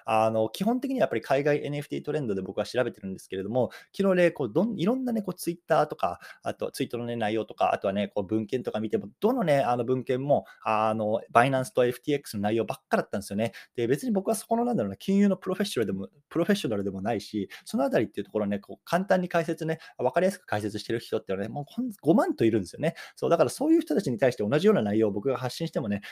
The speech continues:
まあ、これか-、読まれないだろうな、勝てないだろうなっていうところで、今回はね、まあ、あの、泣く泣くっていうは-、言い、言い方はおかしいかもしれないですけど、まあ、ちょっとTwitterの攻略方法っていうところで発信してるんですけども、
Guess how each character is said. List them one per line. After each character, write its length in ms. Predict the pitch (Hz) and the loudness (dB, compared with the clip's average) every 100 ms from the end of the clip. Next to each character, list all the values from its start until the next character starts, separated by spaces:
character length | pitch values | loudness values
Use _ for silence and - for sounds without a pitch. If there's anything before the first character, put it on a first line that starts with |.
| - | -8
ま 100 | 165 | -6
あ、 20 | |
こ 100 | - | -2
れ 60 | 185 | -4
か-、 80 | - | -2
読 140 | 175 170 | 2 4
ま 100 | 165 | 6
れ 80 | 180 | 6
な 80 | |
い 40 | 135 | 4
だ 100 | 110 | 4
ろ 60 | |
う 20 | 104 | 2
な、 80 | |
勝 160 | 104 - | -2 -4
て 60 | - | -2
な 80 | |
い 40 | 139 | 0
だ 100 | 120 | 0
ろ 60 | |
う 40 | 113 | 0
な 100 | 113 | -4
っ 80 | - | -2
て 100 | 220 | -4
い 20 | |
う 40 | |
と 80 | 269 | -2
こ 60 | 269 | 0
ろ 60 | |
で、 60 | 135 | 0
今 180 | 165 143 | 0 -2
回 160 | - | -2
は 60 | 95 | -6
ね、 120 | 101 - - | -6 -10 -12
ま 100 | 113 | -10
あ、 40 | - _ | -10 _
あ 100 | 104 | -2
の、 100 | 95 | 0
泣 180 | 98 113 | 0 2
く 100 | 160 | 2
泣 120 | 165 | 2
く 80 | 247 | 0
っ 20 | |
て 120 | 202 | 0
い 40 | 127 | 2
う 40 | |
は-、 260 | 104 113 - _ - | 2 0 -4 _ -18
言 100 | 110 | -14
い、 40 | |
言 180 | 113 117 - | -10 -10 -4
い 60 | 123 | 0
方 160 | 120 | 4
は 60 | 104 | 4
お 60 | |
か 80 | 101 | 2
し 60 | - | -2
い 60 | 156 | -2
か 60 | |
も 60 | 101 | -4
し 40 | |
れ 60 | 120 | -6
な 60 | 131 | -6
い 20 | |
で 20 | |
す 60 | - | -4
け 60 | |
ど、 80 | 196 | 0
ま 60 | 139 | 0
あ、 20 | |
ち 80 | 127 | 0
ょ 20 | |
っ 20 | |
と 80 | 104 | -6
Twitter 400 | - 127 - 120 | -2 -4 4 4
の 80 | 113 | 4
攻 160 | 147 | 2
略 140 | 147 147 | 2 4
方 140 | 170 | 4
法 140 | - | 4
っ 60 | 101 | 0
て 100 | - | -2
い 20 | |
う 20 | |
と 80 | 95 | -2
こ 60 | 101 | -2
ろ 40 | |
で 60 | - | -4
発 180 | 95 - | -8 -10
信 140 | 107 | -8
し 40 | |
て 80 | - | -6
る 80 | 110 | -4
ん 60 | 101 | -4
で 80 | |
す 80 | - | -6
け 80 | - | -10
ど 100 | 107 | -6
も、 160 | 151 | -4